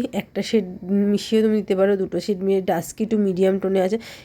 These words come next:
এরপরে আমি ইউজ করে নিয়েছি মেকআপ ফিক্সার, যেটা আমাদের মেকআপকে লং লাস্টিং করতে খুবই সাহায্য করবে। এরপরে দেখো, আমি কিন্তু আমার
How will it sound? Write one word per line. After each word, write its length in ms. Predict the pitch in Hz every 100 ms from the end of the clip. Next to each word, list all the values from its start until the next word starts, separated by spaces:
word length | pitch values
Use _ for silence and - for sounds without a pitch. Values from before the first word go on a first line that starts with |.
| -
এরপরে 460 | 208 233 233 202 202
আমি 160 | 202 202
ইউজ 260 | 185 190
করে 160 | - 185
নিয়েছি 220 | 175 202
মেকআপ 400 | 208 190 196 196 196
ফিক্সার, 440 | 196 - - 196
যেটা 300 | 165 165 202
আমাদের 300 | 180 175 185 202
মেকআপকে 520 | 180 - 170 - 214
লং 180 | 190 170
লাস্টিং 380 | 180 170 - 202
করতে 280 | 190 170 -
খুবই 300 | 285 175 226
সাহায্য 520 | - 151 151 160 247 269
করবে। 340 | 180 156 170 170 - - -
এরপরে 420 | 202 196 202 196 202
দেখো, 300 | 170 - 285 - - -
আমি 240 | 202 185 196
কিন্তু 360 | 185 180 190
আমার 300 | 208 170 254